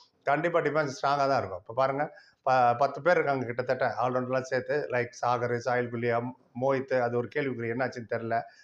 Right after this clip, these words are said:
தெரிஞ்சதுக்கு அப்புறம் அப்டேட் பண்றேன். ஆஷிஷ், ஹிமான்ஷு, நம்ம அபிஷேக், பஸ்தாமி, அப்புறம் நிதிஷ்குமார், ரோனக், அனுஜ் காவ்டே, ஏ-, ஏகப்பட்ட பிளேயர் இருக்காங்க. Most probably உங்களுக்கு தெரியும், சாகர், சாயல் குலியா, அபிஷேக், மோஹித் வந்தா மோஹித், மோஹித் இல்லைன்னா maybe ஹிமான்ஷுவா, பஸ்தாமியா, நிதிஷா போக போக பார்ப்போம். But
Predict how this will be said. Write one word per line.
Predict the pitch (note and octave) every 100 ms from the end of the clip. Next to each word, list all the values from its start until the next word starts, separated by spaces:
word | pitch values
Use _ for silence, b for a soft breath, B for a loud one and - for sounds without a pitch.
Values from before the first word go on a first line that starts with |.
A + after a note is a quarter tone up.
| B -
தெரிஞ்சதுக்கு | C3+ C3+
அப்புறம் | B2+ B2+ A#2+
அப்டேட் | B2 -
பண்றேன். | A2+ A2 A#2
ஆஷிஷ், | A2 - A2+ A2+ A#2
ஹிமான்ஷு, | A#2 A#2 A#2+ G#2 A#2 A#2+ b b b _
நம்ம | A2+
அபிஷேக், | A#2 C3 C3 C3 - A#2 B2+ - _
பஸ்தாமி, | A2 - D3+ C#3+ D3 D3+ b b b _
அப்புறம் | - A2+ A#2+ A2+ G#2 G#2 G2+ G#2+
நிதிஷ்குமார், | A#2+ D3+ - A#2+ B2+ B2+ G#2+
ரோனக், | B2+ C#3 C3+ C3 B2+
அனுஜ் | A#2+ C3 C#3 C3+
காவ்டே, | A#2+ A#2 A#2 C3
ஏ-, | B2+ A2+ -
ஏகப்பட்ட | C3+ E3 D#3+ D3+ C3
பிளேயர் | - D#3 C3+
இருக்காங்க. | B2 A2+ A#2 F3
Most | E3+ F#3+
probably | F3 F3
உங்களுக்கு | E3+ D#3 D#3+
தெரியும், | D3+ B2+
சாகர், | C#3+ D3
சாயல் | D3+ D3 C#3+ C#3
குலியா, | C3+ C#3+ F#3+ B B B B B
அபிஷேக், | B2+ C#3 C#3+ D#3+ C#3 D#3+ F#3 -
மோஹித் | C3 C#3+ C#3
வந்தா | C3+ C#3
மோஹித், | C3 C#3 D3 D#3 D#3
மோஹித் | C#3 C#3+ C#3
இல்லைன்னா | C3 C3+
maybe | C3 C3
ஹிமான்ஷுவா, | B2+ B2+ B2+ C3+ C3
பஸ்தாமியா, | B2+ B2 C3+ B2 B2+ B2+
நிதிஷா | B2 A#2+ B2
போக | B2 B2 A#2
போக | C3 B2+
பார்ப்போம். | A#2+ A#2 G2+
But | B2